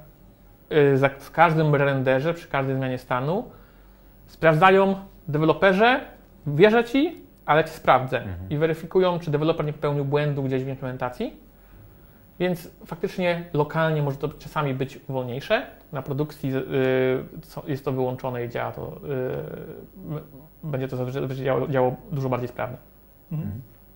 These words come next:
Speaker 2: Ja myślę, że tutaj się zaczyna taka dyskusja wywiązywać o tym, czego unikać, na przykład,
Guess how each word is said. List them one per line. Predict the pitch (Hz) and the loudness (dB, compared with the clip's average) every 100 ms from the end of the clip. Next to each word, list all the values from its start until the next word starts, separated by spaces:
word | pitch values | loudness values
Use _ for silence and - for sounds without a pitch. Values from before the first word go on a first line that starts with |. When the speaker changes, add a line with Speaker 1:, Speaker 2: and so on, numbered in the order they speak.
| - - - | -20 -20 -18
Speaker 2:
Ja | 127 | -14
myślę, | - | -8
że | 113 | -8
tutaj | - 113 | -4 -4
się | 110 | -4
zaczyna | 98 101 107 98 | -4 -4 -2 -2
taka | 95 - 98 | -4 -2 -2
dyskusja | 92 90 123 113 | -2 -6 -8 -8
wywiązywać | 92 98 98 95 90 | -4 -4 -2 -2 -2
o | 98 | -6
tym, | - 95 90 92 | -8 -6 -6 -6
czego | - 95 | -6 -2
unikać, | 92 110 76 73 | -2 -2 -4 -4
na | 73 | -10
przykład, | - 71 71 - | -10 -12 -12 -14